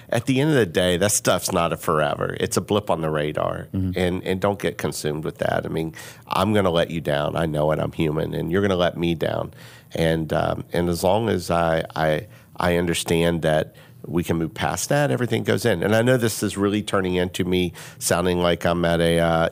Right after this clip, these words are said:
Speaker 1: you know, a, a hot room smoking, um, uh, I'm trying to think, yoga retreat here. It's, it's not. I mean, I think, I think that we all know what we're supposed to do, but we
Speaker 2: Mm-hmm.
Speaker 1: just need someone to encourage us to s-, stay firm and do it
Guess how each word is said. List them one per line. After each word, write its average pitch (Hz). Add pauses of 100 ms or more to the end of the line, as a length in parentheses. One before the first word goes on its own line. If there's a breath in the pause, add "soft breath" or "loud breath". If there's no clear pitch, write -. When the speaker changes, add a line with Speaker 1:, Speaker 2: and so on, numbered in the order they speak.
Speaker 1:
you 92
know, 80
a, 78
a 78
hot 87
room 87
smoking, 85
um, 78 (420 loud breath)
uh, 76
I'm -
trying 82
to -
think, 80
yoga 87
retreat 80
here. 78
It's, 78
it's -
not. 117
I -
mean, 87
I 92
think, 101 (280 loud breath)
I 101
think 110
that 101
we 104
all 110
know 107
what 104
we're 101
supposed 98
to 95
do, 87
but 92
we 92
Speaker 2:
Mm-hmm. 92
Speaker 1:
just 98
need 101
someone 95
to 90
encourage 95
us 85
to 85 (120)
s-, - (200)
stay 98 (360)
firm 98
and 78
do 98
it 92